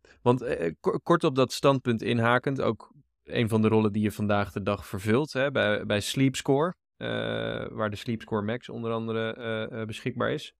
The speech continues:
Ehm, kan je dat heel kort toelichten voor waar, voor we de, de, de inhoud van slaap en de toekomst daarvan, eh, gaan bespreken?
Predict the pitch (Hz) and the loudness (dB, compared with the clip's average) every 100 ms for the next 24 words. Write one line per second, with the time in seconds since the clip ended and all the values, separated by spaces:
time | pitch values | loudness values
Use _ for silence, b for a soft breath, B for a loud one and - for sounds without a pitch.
0 | _ _ - 127 120 127 - 143 143 147 | _ _ -6 0 0 0 0 6 6 6
1 | - 147 165 185 175 - 170 151 131 131 | 2 6 6 8 4 6 6 6 4 -2
2 | - 143 135 127 - - 135 123 120 113 | 6 10 12 10 8 2 4 8 6 6
3 | 120 113 113 110 117 - 113 127 113 - | -2 -4 -2 -4 -2 -2 2 8 6 6
4 | 113 - 135 123 113 76 95 107 104 156 | -2 0 6 8 8 4 -2 -2 -2 2
5 | 117 107 101 95 98 92 76 95 92 107 | 2 2 0 2 0 0 -2 -4 -4 -2
6 | 90 - 90 71 - | -4 -4 -6 -6 -8